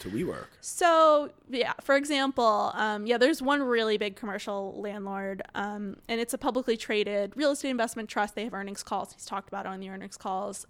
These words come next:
Speaker 2: um, that he basically says, you know, "I won't lease to WeWork or these other big co-working companies because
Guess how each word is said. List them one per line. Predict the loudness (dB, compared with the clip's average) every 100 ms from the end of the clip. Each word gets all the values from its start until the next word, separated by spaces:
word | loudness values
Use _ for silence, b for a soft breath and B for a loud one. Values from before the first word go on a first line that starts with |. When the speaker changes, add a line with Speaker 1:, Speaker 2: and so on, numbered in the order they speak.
| -6
Speaker 2:
um, | -4 -2 -6 -12 b b b b b -8
that | -2 0 0 -6
he | -4 -2
basically | 0 0 -2 -4 -4
says, | -4 -4 -4 -4 -6 -8
you | -10
know, | -8 -8 -4
"I | -4
won't | -2 -2 -2 -4
lease | -10 -10 -10 -12 -10
to | -2
WeWork | 0 2 2 0 -4
or | -4
these | -4
other | -6 -6
big | -6 -8
co-working | -6 -6 -6 -8
companies | -8 -8 -8 -6 -6 -8
because | -10 -10 -8 -6 -6 -6 -8